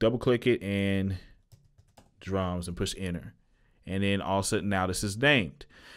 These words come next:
Now, as you can see though, it's named right here, but you still see the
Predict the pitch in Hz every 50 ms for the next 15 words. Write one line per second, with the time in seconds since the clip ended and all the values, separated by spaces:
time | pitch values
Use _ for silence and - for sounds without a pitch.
0 | - - - - - 107 117 117 117 113 104 - - _ - _ _ _ - 117
1 | 123 123 139 131 120 113 110 - - 208 226 220 160 113 101 101 104 107 107 -
2 | _ _ _ _ _ - _ - _ _ _ _ _ _ 117 107 98 101 110 120
3 | 135 156 165 175 170 156 151 139 131 135 - - 202 208 220 196 160 135 120 110
4 | 107 117 110 - 90 107 110 104 - - - 170 175 170 - - 123 107 - -